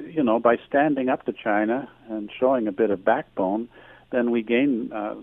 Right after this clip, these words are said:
the respect of the Chinese regime, and they, they back off from, from these, uh, lurid, um, um, threats that they make and,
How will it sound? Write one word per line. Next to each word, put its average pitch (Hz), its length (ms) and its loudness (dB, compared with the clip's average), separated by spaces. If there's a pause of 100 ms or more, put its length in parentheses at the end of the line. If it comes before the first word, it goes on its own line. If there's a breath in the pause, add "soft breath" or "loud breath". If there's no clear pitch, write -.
the 110 80 -6
respect 120 500 0
of 104 100 -10
the 107 80 -6
Chinese 104 400 -2
regime, 110 460 -2
and 107 160 -4
they, 107 380 0
they 117 100 -2
back 113 340 0
off 113 240 4 (120)
from, 98 320 -4 (220)
from 95 220 -6
these, 101 220 -6 (160)
uh, 101 200 0 (520 loud breath)
lurid, 107 560 2 (100)
um, 98 800 -6
um, 98 680 -12 (140)
threats 131 320 6 (120)
that 107 160 -8
they 107 120 -4
make 104 360 -6
and, 101 340 -8